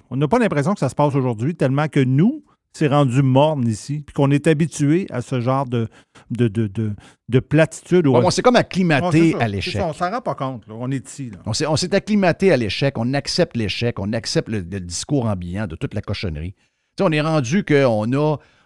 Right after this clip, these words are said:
Speaker 2: on a des politiciens dans l'opposition qui ont fermé le gueule pendant trois ans pendant la covid, qui, euh, sont fâchés après le salaire puis le, le, de, du gars de l'Oblast, là.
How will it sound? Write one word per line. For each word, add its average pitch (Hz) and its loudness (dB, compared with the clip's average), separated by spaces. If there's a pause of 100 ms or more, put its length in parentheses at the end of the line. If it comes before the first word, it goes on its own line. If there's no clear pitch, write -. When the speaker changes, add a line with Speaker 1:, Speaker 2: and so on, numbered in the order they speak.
Speaker 2:
on 131 2
a 180 6
des 123 0
politiciens 160 2
dans 110 0
l'opposition 131 0
qui 120 -6
ont 107 -2
fermé 147 0
le 127 2
gueule 135 2
pendant 113 0
trois 120 0
ans 143 2
pendant 113 0
la 113 -2
covid, 110 -4 (420)
qui, 127 -2
euh, 90 -6
sont 127 0
fâchés 156 4
après 165 0
le 131 0
salaire 135 0
puis 104 -6
le, 90 -6 (380)
le, 95 -4
de, 110 -4
du 107 -6
gars 143 4
de 120 -2
l'Oblast, 92 -4
là. - -20